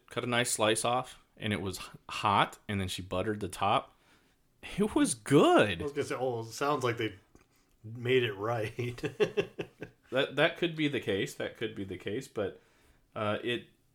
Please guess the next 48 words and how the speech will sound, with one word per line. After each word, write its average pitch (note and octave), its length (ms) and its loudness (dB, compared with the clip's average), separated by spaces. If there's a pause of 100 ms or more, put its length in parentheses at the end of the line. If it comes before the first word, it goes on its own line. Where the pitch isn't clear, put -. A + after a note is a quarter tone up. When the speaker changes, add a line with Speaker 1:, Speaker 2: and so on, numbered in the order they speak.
(800)
Speaker 1:
it C3 120 0
was B2+ 160 0
definitely C3+ 680 0
what B2 220 6
I A2+ 60 10
wasn't A2+ 300 6
expecting, F#2+ 520 0
because G2 240 0
you, G2+ 240 -2
you G#2+ 120 -10
see A2 180 -4
all G#2 160 4
those G2 200 -2
jokes G2 520 -6
and, F#2 340 -10
you F#2 100 -12
know, F2+ 120 -12
"Stay - 240 -6
away E3+ 320 -2
from D3+ 220 -6
fruitcake," D3 680 -6
and F#2+ 260 -10 (1000)
Speaker 2:
Makes A#2 200 -12
me A2 60 -8
wonder G#2+ 260 -4
if G2 100 -8
they, A2 180 -6 (220)
everyone A2+ 360 -4
who's G#2+ 140 -6
ever G#2 200 -6
had G#2 240 -8
fruitcake G#2 480 -6
has G2 120 -6
just G2 180 -8 (220)
had G#2 140 -4
it G2+ 80 -8
from F#2 160 -12
people G2 240 -10
that F#2+ 80 -6
just F#2 180 -12
had F#2 220 -14
no F#2+ 140 -8
clue F#2+ 420 -8
how F#2+ 100 -10
to F2 100 -14
make F2+ 280 -12
it. F2+ 200 -10
Speaker 1:
Maybe. G2 340 -2